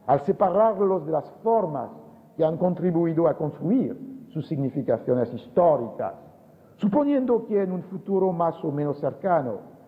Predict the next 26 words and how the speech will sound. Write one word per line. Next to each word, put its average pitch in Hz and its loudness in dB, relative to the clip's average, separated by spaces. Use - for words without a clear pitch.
las 147 2
obras 214 4
de 175 -2
nuestra 170 0
tradición 143 0
no 185 2
se 196 -2
transmitan 165 -4
o 160 4
se 147 -4
descifren, 143 0
ya 190 0
sino 180 -2
en 151 -2
una 160 2
representación 147 0
electrónica, 151 0
sería 254 2
grande 185 0
el 151 0
riesgo 160 2
al 139 2
ver 143 -2
perdida 147 0
la 156 4
inteligibilidad 156 2